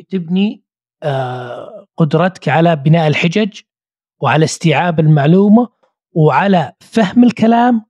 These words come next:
قبل ال-، ال-، الكلام قبل ما تترجم. افهم بعدين ترجم. فهذه النصائح اللي، اللي عشان ما يغيب المترجم السعودي، لازم تعمل على نفسك.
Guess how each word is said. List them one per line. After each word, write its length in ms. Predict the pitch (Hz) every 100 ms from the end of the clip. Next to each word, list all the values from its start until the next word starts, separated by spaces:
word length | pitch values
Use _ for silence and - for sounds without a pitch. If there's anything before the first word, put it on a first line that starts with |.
| -
قبل 200 | 165 160
ال-، 100 | 147 _ _ _ _ _ 151 - -
ال-، 120 | 165 -
الكلام 480 | - - 185 196 156
قبل 220 | 208 294
ما 120 | 269 262
تترجم. 420 | 262 175 135 - _ _ _ _ _ 170
افهم 400 | 165 220 277 311 _ _ _ _
بعدين 300 | 113 120 175
ترجم. 320 | 156 131 - - _ _ _ _ _
فهذه 300 | 165 208 302
النصائح 540 | 285 196 196 180 147
اللي، 180 | 135 156
اللي 140 | 156 143
عشان 280 | 156 185
ما 120 | 170 202
يغيب 260 | 226 254
المترجم 420 | 165 147 180 147
السعودي، 640 | 147 - 147 156 131 127 - _ _ _ _ -
لازم 320 | 160 247 262
تعمل 360 | 240 254 254 165
على 140 | 165
نفسك. 340 | 165 - -